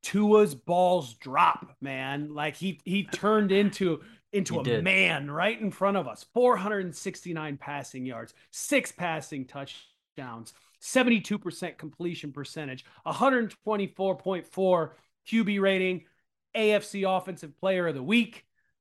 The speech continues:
Speaker 1: Man, that was exciting. That was encouraging. That was uplifting. We needed that in Dolphins Nation, and now we just gotta build on it. And no better opportunity to build on that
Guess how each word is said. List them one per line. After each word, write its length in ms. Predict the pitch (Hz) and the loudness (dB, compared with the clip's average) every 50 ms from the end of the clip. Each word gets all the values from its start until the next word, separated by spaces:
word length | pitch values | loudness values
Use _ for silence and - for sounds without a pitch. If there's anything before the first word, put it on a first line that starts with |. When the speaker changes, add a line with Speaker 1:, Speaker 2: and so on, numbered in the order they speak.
| _ _ - | _ _ -10
Speaker 1:
Man, 420 | 143 165 170 170 160 147 131 117 | -6 -4 -4 -4 -4 -4 -6 -6
that 160 | 117 151 165 | -8 -8 -6
was 140 | 156 165 151 | -8 -8 -10
exciting. 760 | 156 151 - - - - - 170 185 185 196 202 202 202 190 _ _ _ _ _ _ _ _ _ _ _ - | -12 -14 -16 -16 -10 -6 -2 -2 0 0 0 -2 -2 -4 -8 _ _ _ _ _ _ _ _ _ _ _ -8
That 180 | 147 143 139 139 | -8 -8 -8 -8
was 120 | 135 - | -10 -10
encouraging. 960 | 143 127 - - - 214 240 240 240 226 165 208 233 233 233 240 233 220 - _ _ - | -10 -12 -10 0 4 6 8 8 8 8 6 4 6 6 6 4 2 0 -4 _ _ -8
That 140 | 156 151 151 | -8 -6 -6
was 160 | 151 - - _ 220 | -8 -10 -4 _ 2
uplifting. 920 | 240 247 - - 202 240 254 247 247 - - 240 240 240 240 240 226 185 | 2 2 2 2 4 6 6 6 4 2 0 2 2 2 2 -2 -4 -6
We 140 | 151 170 165 | -8 -6 -6
needed 600 | 151 147 156 170 214 254 285 277 269 254 202 170 | -6 -6 -2 2 6 8 8 6 6 2 0 2
that 340 | 240 233 233 233 220 - 202 | 2 2 2 0 -2 -4 -6
in 120 | 202 196 | -6 -4
Dolphins 520 | 190 208 208 202 202 202 202 196 160 151 | -2 -2 -2 -2 -4 -6 -8 -10 -8 -4
Nation, 480 | 190 196 196 190 - - 196 196 190 160 - _ _ _ _ _ - | -2 -2 -2 -2 -2 -2 -2 -2 -2 -4 -8 _ _ _ _ _ -12
and 140 | 143 143 147 | -10 -8 -4
now 160 | 151 156 160 | -4 -2 -2
we 100 | 180 180 | -2 -4
just 180 | 156 160 - | -4 -6 -6
gotta 180 | - 190 185 185 | -4 -4 -4 -4
build 280 | 151 160 190 220 208 180 | -4 -2 -2 -2 0 -2
on 160 | 135 120 110 | -4 -6 -8
it. 140 | 113 117 _ _ - | -14 -18 _ _ -12
And 380 | 165 156 147 143 139 131 135 - _ - 156 | -10 -8 -8 -8 -10 -12 -14 -18 _ -16 -10
no 300 | 151 170 175 196 202 202 | -6 0 2 4 4 4
better 420 | 196 151 202 220 208 208 208 202 - | 4 4 4 4 4 4 0 -2 -2
opportunity 920 | 180 190 190 - 180 - - - 208 220 214 202 185 170 165 156 151 - - _ _ - | -2 -2 -2 -2 -6 -10 -4 -2 0 2 2 2 2 0 -2 -2 -4 -8 -14 _ _ -8
to 140 | 175 175 | -8 -6
build 340 | 156 131 175 180 196 202 185 | -6 -4 0 2 2 4 4
on 220 | 202 196 190 180 175 | 4 4 4 2 0
that 320 | 165 151 147 151 - | -2 -4 -4 -6 -8